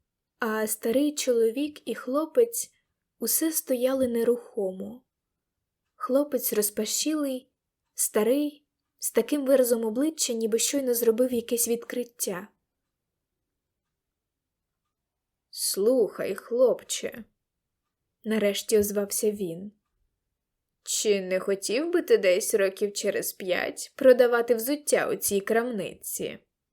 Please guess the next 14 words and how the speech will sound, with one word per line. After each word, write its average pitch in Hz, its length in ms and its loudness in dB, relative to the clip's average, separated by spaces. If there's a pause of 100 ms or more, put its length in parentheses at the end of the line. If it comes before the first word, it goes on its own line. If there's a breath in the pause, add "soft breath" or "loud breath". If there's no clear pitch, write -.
(1400)
«Ой, 269 340 6
що 349 280 0
ви, 320 140 2
містер 262 480 4
Сендерсон, 226 720 0 (460 loud breath)
дякую, 269 680 2
але 240 260 8
я 247 200 6
ще 262 200 0
не 262 120 0
надумав, 294 540 0
ким 226 240 -2
мені 226 240 -2
стати». - 600 -4